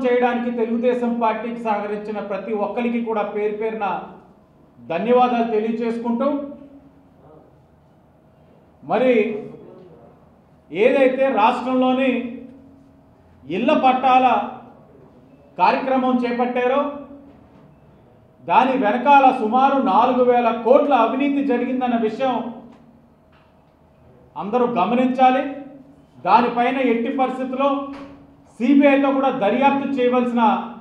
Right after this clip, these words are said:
అవసరం కూడా కనబడతా ఉంది. ముంపు ప్రాంతాలు, ఉదాహరణకి రాజమహేంద్రవరమే చూడండి, సుమారు ముప్పై అడుగుల లోతు, ఇప్పుడు కూడా నీటి మునిగింది అక్కడ. ముంపు ప్రాంతం ఏదైతే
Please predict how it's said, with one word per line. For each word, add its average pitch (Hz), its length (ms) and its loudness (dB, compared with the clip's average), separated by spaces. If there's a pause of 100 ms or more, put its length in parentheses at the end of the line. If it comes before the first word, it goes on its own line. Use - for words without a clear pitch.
(400)
అవసరం 247 440 -2
కూడా 269 140 0
కనబడతా 220 540 -2
ఉంది. 180 320 -4 (1400)
ముంపు 240 360 0
ప్రాంతాలు, 262 520 0 (1200)
ఉదాహరణకి 240 460 2
రాజమహేంద్రవరమే 240 920 0 (100)
చూడండి, 233 340 -2 (1800)
సుమారు 247 380 4
ముప్పై 247 340 0
అడుగుల 262 340 2
లోతు, 254 440 4
ఇప్పుడు 277 260 -8
కూడా 277 200 -4
నీటి 254 280 -2
మునిగింది 269 380 -2
అక్కడ. 226 160 -4
ముంపు 262 360 -4
ప్రాంతం 254 360 -4
ఏదైతే 254 680 -2